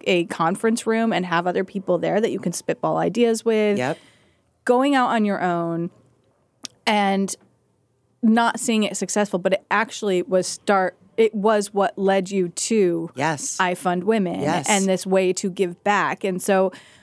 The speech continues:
Speaker 1: I think that's what's so interesting when I think about entrepreneurs. And you actually had a great post recently where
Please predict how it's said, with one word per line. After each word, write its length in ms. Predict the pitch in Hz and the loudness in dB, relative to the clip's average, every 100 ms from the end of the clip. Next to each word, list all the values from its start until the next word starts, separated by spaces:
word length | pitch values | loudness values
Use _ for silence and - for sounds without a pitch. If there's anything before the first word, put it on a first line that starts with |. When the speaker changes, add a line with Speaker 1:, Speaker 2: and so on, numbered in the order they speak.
| _ - | _ -2
Speaker 1:
I 80 | |
think 200 | 233 294 | 0 0
that's 240 | 285 285 - | 2 0 -2
what's 160 | 254 | -4
so 140 | 254 226 | -2 0
interesting 560 | 214 202 202 - 190 180 | -2 -2 -4 -2 -2 0
when 100 | 180 | -2
I 60 | |
think 220 | 180 190 185 | -2 -4 -2
about 200 | 180 - | -2 0
entrepreneurs. 680 | 175 - - 185 175 175 185 | -4 -6 -4 -2 0 -2 -2
And 120 | 196 | 0
you 80 | 214 | 0
actually 360 | 202 - 185 | 0 0 -2
had 140 | 185 175 | 0 -2
a 40 | |
great 460 | - 185 202 202 - | -4 -2 0 0 -2
post 380 | - 180 - | -2 -2 -2
recently 520 | 180 170 175 175 175 170 | -4 -4 -4 -2 -2 0
where 400 | 175 170 170 | 0 0 0